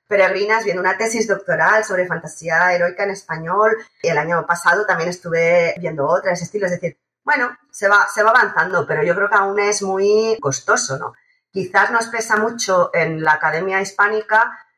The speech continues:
dos cosas. El conservadurismo de la academia en general, o sea, realmente en el mundo académico y universitario, cuanto más,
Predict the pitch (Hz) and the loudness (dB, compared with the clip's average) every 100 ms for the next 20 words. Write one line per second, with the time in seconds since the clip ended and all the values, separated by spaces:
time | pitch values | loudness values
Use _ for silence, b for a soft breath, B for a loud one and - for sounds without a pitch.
0 | _ - 185 - 196 180 147 - _ 190 | _ 0 0 2 0 0 -2 -2 _ -12
1 | - 185 - 151 160 160 175 208 202 180 | -2 -2 0 0 0 0 -2 0 2 2
2 | 160 160 175 202 - 180 - 165 156 165 | 2 0 0 0 -2 -2 -4 -4 0 0
3 | 214 180 - 147 139 B B _ 139 190 | 0 -4 -2 0 0 B B _ -4 2
4 | 196 214 214 220 175 165 180 180 196 180 | 4 4 0 -2 -2 -2 -4 -2 2 2
5 | 175 185 160 156 156 147 151 160 165 175 | 2 0 -4 -6 -6 -6 -6 -2 2 2
6 | 165 147 170 156 160 151 143 131 | 0 -2 0 0 -2 -2 0 0